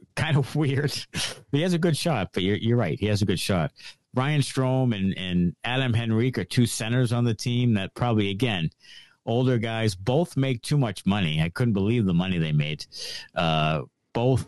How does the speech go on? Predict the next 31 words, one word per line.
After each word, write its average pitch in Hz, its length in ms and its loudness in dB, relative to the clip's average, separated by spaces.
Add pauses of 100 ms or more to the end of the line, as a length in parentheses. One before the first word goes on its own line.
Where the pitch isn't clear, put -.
near 113 340 0
the 101 200 0
ends 101 280 0
of 87 140 0
their 87 160 0
deals, 80 800 0 (580)
uh, 80 420 0
both 113 360 -2
in 113 80 2
the 98 100 0
thirties, 92 800 -2 (760)
but 104 180 0
also 117 520 0
guys 110 400 -2
who 120 100 0
could 107 180 -2
probably, 117 600 0
you 104 200 0
could 95 200 -4
get 120 260 -2
for 101 180 0
next 104 380 0
to 98 80 0
nothing, 104 460 0 (680)
uh, 87 220 2
as 82 160 0
far 90 240 2
as 85 100 0
trade 98 300 0
assets 78 520 -2
too, 87 400 0